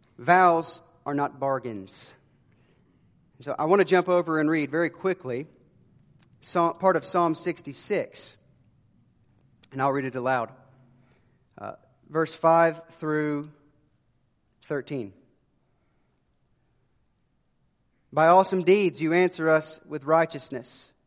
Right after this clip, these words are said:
O God of our salvation, the hope of all," excuse me, I'm reading the same psalm that I'm preaching from.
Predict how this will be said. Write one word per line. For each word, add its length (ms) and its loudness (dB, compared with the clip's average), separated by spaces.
O 100 -8
God 360 2
of 100 -4
our 180 0
salvation, 800 -4
the 80 -4
hope 260 -4
of 120 -2
all," 200 4
excuse 320 -10
me, 260 -10
I'm 140 -8
reading 220 -8
the 80 -14
same 240 -12
psalm 280 -10
that 100 -12
I'm 160 -14
preaching 320 -18
from. 240 -18